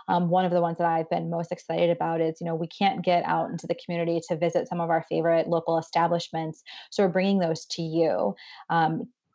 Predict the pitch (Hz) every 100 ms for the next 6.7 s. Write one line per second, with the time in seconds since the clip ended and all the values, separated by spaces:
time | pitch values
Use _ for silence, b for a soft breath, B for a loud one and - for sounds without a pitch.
0 | _ - 185 180 170 165 175 165 165 -
1 | 175 170 160 - 160 - 185 165 165 226
2 | 214 190 185 - 185 185 180 170 160 160
3 | 160 160 165 160 - 170 160 - 156 160
4 | - - 220 202 196 180 165 151 156 160
5 | 165 160 160 160 - - 151 - - 185
6 | - - 226 220 202 196 185